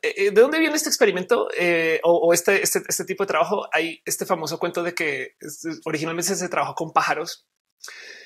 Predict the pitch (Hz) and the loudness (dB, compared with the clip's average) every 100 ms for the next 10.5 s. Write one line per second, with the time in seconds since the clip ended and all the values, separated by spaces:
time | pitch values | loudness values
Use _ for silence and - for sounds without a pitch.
0 | - 165 160 170 - 180 - - 170 156 | -10 -8 -2 0 2 0 -2 0 0 0
1 | 160 160 165 180 175 - 180 180 185 180 | -2 -2 0 0 -2 -2 0 0 0 -2
2 | 165 - 156 170 190 208 208 233 254 269 | -2 -2 2 4 6 4 6 4 4 -2
3 | _ _ _ - - - 156 165 170 156 | _ _ _ -10 -6 -2 0 2 2 4
4 | 151 156 175 165 180 139 135 202 - _ | 6 6 4 0 0 -2 -4 -6 -6 _
5 | _ _ _ _ _ 147 147 143 147 160 | _ _ _ _ _ -4 -2 -2 -2 0
6 | 214 196 202 196 151 147 165 196 202 190 | 2 2 2 0 0 0 0 0 0 0
7 | 180 143 143 160 185 147 - - - - | 0 -2 -4 -4 -4 -6 -12 -20 -20 -20
8 | - _ - 185 - 269 220 196 196 185 | -20 _ 0 2 4 4 4 4 4 2
9 | - 185 180 - - 202 170 175 190 247 | 0 -2 -4 -8 -2 0 2 0 2 2
10 | 208 175 165 165 180 | 0 0 -2 -2 -8